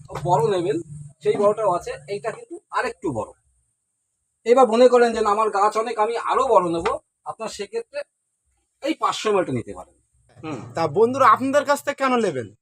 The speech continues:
Speaker 2: এগুলো তো মার্কেটে অ্যাভেলেবল আছে।
Speaker 1: আমার প্রত্যেকটা কথা উত্তর দিচ্ছি। Actually, মার্কেটে সব জায়গায় প্রথমত পাবে না।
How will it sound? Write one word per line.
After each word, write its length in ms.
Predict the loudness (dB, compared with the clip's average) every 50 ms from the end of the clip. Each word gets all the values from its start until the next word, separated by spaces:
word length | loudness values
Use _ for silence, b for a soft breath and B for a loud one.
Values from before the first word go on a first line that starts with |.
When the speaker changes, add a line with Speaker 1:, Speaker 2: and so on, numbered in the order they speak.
| _ _ _ -8
Speaker 2:
এগুলো 260 | -2 0 0 2 2
তো 140 | 2 2 2
মার্কেটে 440 | 4 4 4 4 2 2 2 4
অ্যাভেলেবল 520 | 6 6 6 6 6 6 6 6 6 6 4
আছে। 100 | 4 4
Speaker 1:
আমার 140 | 4 0 0
প্রত্যেকটা 380 | -2 -8 -10 -10 -14 -10 -8
কথা 180 | -6 -4 -4 -4
উত্তর 260 | -4 -4 -6 -6 -6
দিচ্ছি। 440 | -6 -8 -10 -12 -12 -12 -12 -12 -12 _ _ _ _ _ _ _ _ _ _ _ _ -12
Actually, 560 | -12 -12 -10 _ 0 0 0 2 0 -4 -6 -8 _ _ _ _ -12 -2
মার্কেটে 420 | 2 4 4 4 2 -2 -4 -6
সব 260 | -2 0 0 0 2 2
জায়গায় 220 | 0 0 0 0
প্রথমত 280 | 0 0 0 0 0 2
পাবে 260 | 4 4 4 4 4
না। 160 | 2 0